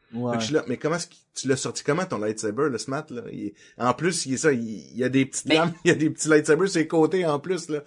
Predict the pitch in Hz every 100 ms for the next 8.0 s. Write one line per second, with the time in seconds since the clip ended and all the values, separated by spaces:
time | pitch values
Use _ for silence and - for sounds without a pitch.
0 | - _ _ 139 170 147 139 139 127 120
1 | 120 113 - _ _ 131 123 127 165 127
2 | 156 - 120 117 117 110 117 117 - 143
3 | 120 104 - - 143 101 - - 123 -
4 | 135 - 131 160 175 156 135 107 139 127
5 | 156 196 180 151 143 220 214 190 180 190
6 | 185 156 147 151 170 147 135 135 160 139
7 | 123 131 147 160 - 117 147 147 131 113